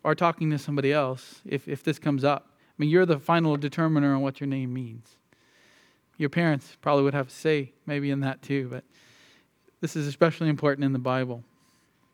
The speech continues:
And the meaning of a person's name,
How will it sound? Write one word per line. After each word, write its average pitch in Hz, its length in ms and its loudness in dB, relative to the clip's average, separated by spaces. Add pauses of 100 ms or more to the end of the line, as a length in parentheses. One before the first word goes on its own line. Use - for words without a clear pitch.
(880)
And 165 100 4
the 170 80 6
meaning 202 300 6
of 170 80 4
a 160 80 2
person's 170 420 0
name, 170 380 2